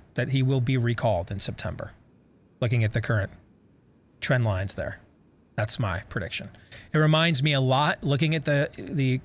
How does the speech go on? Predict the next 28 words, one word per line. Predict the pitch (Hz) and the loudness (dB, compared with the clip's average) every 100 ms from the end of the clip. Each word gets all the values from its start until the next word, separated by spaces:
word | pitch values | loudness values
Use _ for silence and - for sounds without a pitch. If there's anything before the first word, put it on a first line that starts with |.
| - | -6
current | - 151 151 | -4 -2 0
polling | 151 143 156 | 2 2 2
trend | - 156 | 2 0
line | 151 147 | 2 2
there, | 147 156 170 - - - - | 2 0 -2 -8 -20 -8 0
it | 147 | 2
reminds | 156 151 160 135 | 4 4 2 2
me | 147 | 2
a | 127 | 2
lot | 120 131 156 - | 2 2 2 0
of | 156 | 0
what | 135 135 | 2 2
the | 110 | -2
polling | - 156 156 147 | 0 2 4 2
trend | - 143 135 | 2 2 4
line | 123 117 | 2 2
was | 110 104 101 110 - - - _ _ _ _ _ - | 2 2 2 0 -2 -6 -20 _ _ _ _ _ -2
on | 120 | 2
the | 120 | 2
retention | 110 113 - 175 135 | 2 2 2 2 2
election | 110 98 - 110 | 0 0 0 2
here | 113 | 2
ten | 104 120 | 0 0
years | 104 104 - | 0 0 -2
ago, | - - - - _ _ _ _ _ - - - - | -6 -8 -10 -18 _ _ _ _ _ -20 -20 -18 -2
where | 143 143 139 135 131 127 - _ _ _ - | 2 6 6 6 4 0 -6 _ _ _ 0
we | 139 | 2
weren't | 135 151 151 | 4 4 2